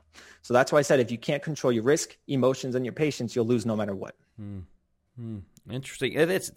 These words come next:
Speaker 2: so that's, and that challenge, did that turn your whole sort of trading around? That one challenge you did?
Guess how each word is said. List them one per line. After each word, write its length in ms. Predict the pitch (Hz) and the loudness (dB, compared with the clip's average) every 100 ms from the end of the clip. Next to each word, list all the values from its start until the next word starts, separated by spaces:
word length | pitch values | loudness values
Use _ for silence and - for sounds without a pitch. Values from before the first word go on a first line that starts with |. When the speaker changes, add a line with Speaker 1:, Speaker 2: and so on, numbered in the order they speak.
| 139 | -4
Speaker 2:
so 120 | 156 | 0
that's, 260 | 147 156 - | 2 0 -2
and 220 | - 156 | -2 2
that 180 | 165 - | 2 2
challenge, 600 | - 160 139 110 113 - - - - _ - | 0 2 2 0 -4 -10 -20 -20 -20 _ -2
did 180 | 135 | 2
that 360 | 139 127 - - _ _ _ - | 4 2 -2 -20 _ _ _ -12
turn 380 | - 143 135 127 | -2 0 0 0
your 120 | 113 | -2
whole 380 | - 120 110 107 | -2 -4 -4 -6
sort 200 | - 110 | -8 -8
of 200 | 98 - - | -8 -12 -18
trading 560 | - 107 104 101 101 - | -6 -4 -2 -4 -6 -6
around? 520 | 98 101 92 85 - - _ _ _ _ _ _ _ _ - | -6 -4 -6 -8 -12 -18 _ _ _ _ _ _ _ _ -6
That 140 | 95 | -6
one 140 | 101 | -4
challenge 320 | 98 98 95 92 | -6 -8 -8 -10
you 80 | |
did? 160 | 90 - | -12 -14